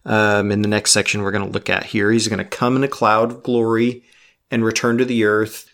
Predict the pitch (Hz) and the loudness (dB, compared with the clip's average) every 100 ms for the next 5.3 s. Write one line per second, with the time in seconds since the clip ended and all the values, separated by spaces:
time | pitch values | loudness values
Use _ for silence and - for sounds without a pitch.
0 | - 113 - 120 117 113 110 - 110 110 | -4 -2 0 2 2 2 -2 -6 -2 2
1 | 113 113 113 104 104 107 101 - - 117 | 2 2 -2 0 2 2 -2 -4 -4 -2
2 | 110 107 - 110 107 104 - - _ - | 0 -2 -2 -6 -4 -6 -12 -20 _ -2
3 | 104 98 90 - _ - 139 120 127 117 | 0 0 -2 -16 _ -2 -2 0 -2 2
4 | 110 110 107 107 107 104 101 95 - - | 2 2 0 0 0 -2 -6 -8 -8 -10
5 | - 107 139 | -4 -2 -2